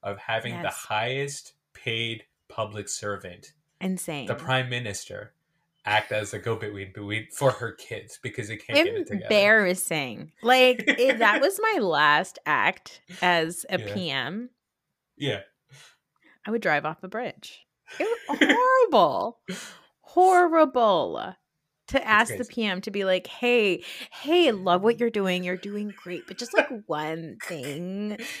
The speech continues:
Speaker 2: You know my kids, right? You know my son,
Speaker 1: <laughs>
Speaker 2: Charles. He's been having some issues. So you don't mind just, like,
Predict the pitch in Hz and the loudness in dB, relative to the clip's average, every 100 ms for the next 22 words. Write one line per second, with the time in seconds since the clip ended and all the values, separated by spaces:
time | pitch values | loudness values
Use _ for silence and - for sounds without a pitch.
0 | - 466 320 175 143 - 139 - - 185 | 0 4 4 2 -2 -4 -6 -6 -10 -6
1 | 127 82 - 190 190 147 240 - 143 - | -6 -6 -10 -8 -2 6 6 6 0 2
2 | 233 254 165 196 226 _ _ - 208 196 | 4 4 2 -2 -6 _ _ -18 -16 -14
3 | - 320 233 196 151 151 160 165 170 208 | -4 -2 0 2 0 -2 -8 -6 -6 -6
4 | 175 180 - 180 175 202 247 359 330 233 | -6 -8 -6 -4 -2 -2 -2 0 2 2
5 | 185 196 185 175 170 160 160 - | 2 0 -4 -2 -2 0 -2 -10